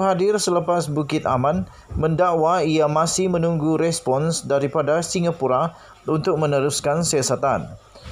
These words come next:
Dalam kenyataan itu, Polis Singapura berkata, semua permintaan Bukit Aman berhubung kes itu telah dikendalikan dengan kadar segera. Polis Singapura berkata, ia telah menerima permintaan Polis Malaysia untuk ke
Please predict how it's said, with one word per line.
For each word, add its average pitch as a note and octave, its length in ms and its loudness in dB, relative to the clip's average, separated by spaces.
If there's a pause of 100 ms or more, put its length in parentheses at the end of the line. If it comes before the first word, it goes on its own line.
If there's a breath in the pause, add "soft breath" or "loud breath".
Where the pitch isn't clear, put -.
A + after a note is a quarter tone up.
(180 loud breath)
Dalam G#3+ 340 2
kenyataan F#3+ 480 0
itu, F#3+ 320 0
Polis E3+ 380 0
Singapura D3 580 0
berkata, C3 680 -2 (260 loud breath)
semua G3 400 0
permintaan F3 560 0
Bukit D#3+ 320 0
Aman C#3+ 320 0
berhubung C#3+ 480 0
kes C#3+ 240 -2
itu D3 320 -2
telah E3+ 320 0
dikendalikan C#3 720 0
dengan C3 240 0
kadar C3+ 320 0
segera. A2 540 -4 (500 soft breath)
Polis D3 320 0
Singapura C3+ 560 0
berkata, C#3 720 0 (320 loud breath)
ia F#3+ 320 0
telah A3 240 2
menerima D#3 720 2
permintaan D3+ 720 0
Polis D3+ 320 0
Malaysia B2 480 0
untuk C#3 320 -2
ke F3 160 -2